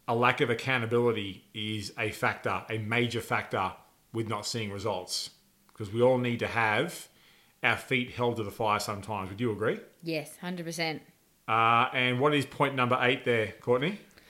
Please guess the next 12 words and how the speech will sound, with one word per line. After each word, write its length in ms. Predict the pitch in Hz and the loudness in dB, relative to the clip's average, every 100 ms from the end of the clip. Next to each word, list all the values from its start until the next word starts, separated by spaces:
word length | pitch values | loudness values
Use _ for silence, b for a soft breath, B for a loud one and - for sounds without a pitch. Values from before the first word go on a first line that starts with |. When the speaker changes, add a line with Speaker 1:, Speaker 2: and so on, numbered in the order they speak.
| b b b b - | b b b b 2
Speaker 2:
All 100 | 208 | 8
right, 280 | 196 180 175 | 10 8 8
the 100 | 220 | 8
last 380 | 233 254 254 - | 10 10 8 4
point 440 | 269 247 226 - | 6 6 4 0
we're 60 | 208 | 2
gonna 200 | 214 208 | 4 6
make 300 | 220 220 220 | 8 8 6
on 240 | 196 202 | 0 0
this 280 | 196 185 - - | 0 -2 -4 -4
topic 680 | - 262 254 196 190 240 - | 4 4 6 4 2 0 0
of 460 | 190 190 185 180 | 4 6 6 4